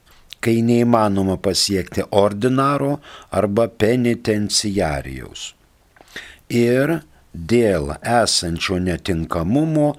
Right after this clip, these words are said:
užsitraukiama negal-, ne-, užsitraukiamas negalėjimas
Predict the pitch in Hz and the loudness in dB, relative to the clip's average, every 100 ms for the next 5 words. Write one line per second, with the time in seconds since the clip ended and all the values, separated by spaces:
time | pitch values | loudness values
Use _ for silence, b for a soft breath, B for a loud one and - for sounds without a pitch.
0 | B B B B 98 98 - 85 101 110 | B B B B -6 -4 -2 -2 2 2
1 | 117 - 101 95 92 87 85 50 - _ | 2 -2 -2 0 -2 -2 -4 -8 -16 _
2 | _ _ _ _ _ _ _ _ _ _ | _ _ _ _ _ _ _ _ _ _
3 | _ 101 107 110 92 98 92 90 82 98 | _ -4 2 2 2 2 2 0 -4 -2
4 | 104 95 95 - - 101 - 113 120 120 | 0 0 -2 -8 -4 -2 -2 0 2 2
5 | - 101 92 87 95 85 76 78 85 139 | 2 0 0 -2 -2 -2 0 -2 0 2
6 | 151 147 143 - | 2 2 0 -2